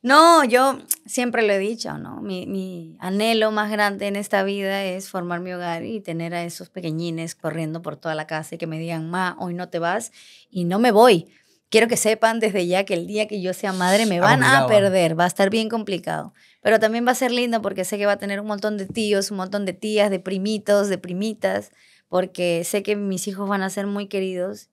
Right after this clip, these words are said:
Speaker 1: muy respetados también, y que siento que mi labor como madre va a ser justamente eso, ¿no? Enseñarles que,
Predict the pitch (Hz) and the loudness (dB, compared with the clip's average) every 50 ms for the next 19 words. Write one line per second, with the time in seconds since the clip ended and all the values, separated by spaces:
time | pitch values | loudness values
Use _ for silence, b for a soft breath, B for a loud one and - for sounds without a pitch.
0 | _ _ 196 196 202 196 185 196 190 - 180 175 180 175 170 170 170 - 160 165 | _ _ -8 -6 -4 -2 -4 -4 -4 -4 -4 -2 0 0 0 0 -2 -6 -10 -10
1 | 165 160 156 151 139 b b b b b b b b - 175 170 - 190 180 175 | -10 -10 -10 -12 -12 b b b b b b b b -8 -8 -4 -2 0 0 2
2 | 175 170 170 165 160 165 170 - 208 196 190 208 202 196 185 175 170 170 180 190 | 2 0 0 -2 -4 -8 -8 -6 -6 -6 -4 -4 -4 -4 -4 -2 -2 0 0 0
3 | 196 196 214 202 190 185 185 185 190 196 196 190 185 190 196 185 - 202 - - | -2 -2 -4 -6 -4 -4 -4 -4 -2 -2 -2 -2 -2 -4 -8 -10 -12 -10 -8 -6
4 | 202 196 196 190 190 185 190 190 190 - 165 160 160 185 202 214 196 - 180 175 | -6 -4 -6 -4 -4 -4 -4 -6 -8 -10 -10 -10 -10 -10 -10 -10 -10 -10 -8 -6
5 | 180 185 190 190 190 196 196 196 196 196 - 190 175 175 | -4 -2 -2 -2 -2 -2 -2 -4 -4 -6 -6 -4 -4 -6